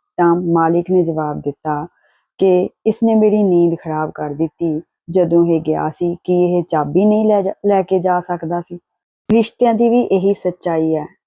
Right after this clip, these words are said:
ਤੁਸੀਂ ਕਿੰਨੀ ਵੀ ਕੋਸ਼ਿਸ਼ ਕਰ ਲਓ, ਪਰ ਤੁਸੀਂ ਕਿਸੇ ਨੂੰ ਸੰਤੁਸ਼ਟ ਨਹੀਂ ਕਰ ਸਕਦੇ। ਤੁਸੀਂ ਜਿੰਨੀ ਵੀ ਵੱਧ ਕੋਸ਼ਿਸ਼ ਕਰੋਗੇ, ਓਨੀ ਹੀ ਉਹਨਾਂ ਦੀਆਂ ਉਮੀਦਾਂ ਵੱਧਦੀਆਂ ਜਾਣਗੀਆਂ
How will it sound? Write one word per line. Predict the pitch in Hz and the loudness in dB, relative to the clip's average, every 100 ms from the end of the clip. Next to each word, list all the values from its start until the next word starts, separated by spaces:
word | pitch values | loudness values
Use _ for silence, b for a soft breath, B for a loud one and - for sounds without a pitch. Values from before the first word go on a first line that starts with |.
| _ | _
ਤੁਸੀਂ | 196 185 175 | -2 -2 0
ਕਿੰਨੀ | 185 180 190 | 0 2 2
ਵੀ | 196 | 0
ਕੋਸ਼ਿਸ਼ | 190 175 175 165 - | 0 -2 0 -4 -4
ਕਰ | 160 156 | -4 -2
ਲਓ, | 160 156 170 _ _ _ - | 0 0 -4 _ _ _ -6
ਪਰ | 185 | -6
ਤੁਸੀਂ | 175 185 185 | -2 -2 -2
ਕਿਸੇ | 180 180 175 | -4 0 2
ਨੂੰ | 175 170 | 4 2
ਸੰਤੁਸ਼ਟ | 180 165 170 170 - | -2 0 -2 -2 -2
ਨਹੀਂ | 165 170 | 0 0
ਕਰ | 165 | -4
ਸਕਦੇ। | 156 151 139 147 151 _ _ _ _ _ _ _ _ 196 | -8 -10 -8 -6 -8 _ _ _ _ _ _ _ _ -4
ਤੁਸੀਂ | 175 190 | 2 2
ਜਿੰਨੀ | 160 175 175 180 | 4 4 4 2
ਵੀ | 175 185 | 0 -2
ਵੱਧ | 160 156 160 | -2 -4 -4
ਕੋਸ਼ਿਸ਼ | 175 180 170 165 - | -2 -2 -2 -10 -4
ਕਰੋਗੇ, | 147 147 147 160 156 _ _ _ | -2 0 0 0 -2 _ _ _
ਓਨੀ | 196 185 185 | 0 2 2
ਹੀ | 185 190 | 2 0
ਉਹਨਾਂ | 180 175 | 2 2
ਦੀਆਂ | 170 180 | 2 0
ਉਮੀਦਾਂ | 170 156 151 156 156 | 0 0 -4 -4 -6
ਵੱਧਦੀਆਂ | 147 147 156 180 | -6 -4 0 0
ਜਾਣਗੀਆਂ | 160 147 147 151 147 | -2 -8 -8 -8 -8